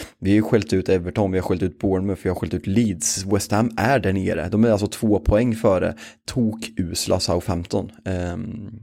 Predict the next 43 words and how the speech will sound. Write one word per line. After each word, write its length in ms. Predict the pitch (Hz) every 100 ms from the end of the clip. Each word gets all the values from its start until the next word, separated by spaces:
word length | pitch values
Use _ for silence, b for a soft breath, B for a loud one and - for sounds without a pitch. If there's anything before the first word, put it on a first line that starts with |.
| 110
så 320 | - - 92
det 100 | 90
är 40 | 95
dags 260 | 110 -
att 60 | 104
börja 140 | 92
vinna, 420 | 87 92 92 107 87
för 160 | -
det 60 | 87
där, 420 | 92 107 98 90 B B B B B B B _
ju-, 140 | 107 127
just 160 | 127 147
det 40 |
där, 80 | 139
jag, 220 | 101 120
jag, 140 | 117 -
jag 80 | 113
tycker 100 | 139
inte 120 | 147
man 80 | 117
ska 120 | 123
underskatta 360 | 120 110 110
den 100 | 113
här 80 | 131
grejen 260 | 98 90 92
att 160 | 90
spelare 640 | - - - 117 110 98 120
som 120 | 120
mentalt, 640 | 113 110 147 107 98 110
Southampton, 920 | - - 113 110 113 98 - 117 110 107
Leeds, 540 | 110 117 117 98 -
Bournemouth, 440 | 120 110 107 117 113 -
Everton 320 | 107 101 117
spelar 240 | 113 110
också. 400 | 101 - 123 107 113 _ _ _ _ _ -
Jag 80 | 104
tror 100 | 117
att 80 | 113
de 160 | 113
är 120 | 104 98 - -
på 80 | 110
något 120 | 101
sätt 220 | 98 -